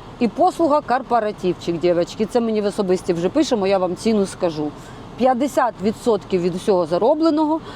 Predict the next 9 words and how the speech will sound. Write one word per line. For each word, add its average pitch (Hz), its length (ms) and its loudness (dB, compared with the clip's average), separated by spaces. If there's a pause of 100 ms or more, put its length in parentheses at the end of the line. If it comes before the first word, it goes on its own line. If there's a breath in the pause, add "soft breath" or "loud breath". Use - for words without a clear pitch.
(120)
наступний 208 640 2
тиждень 285 480 2 (220)
я 190 200 2
даю 185 400 0 (340 loud breath)
на 180 140 2
збір 214 320 2 (120)
для 196 160 2
свого 180 280 0
друга. 156 400 0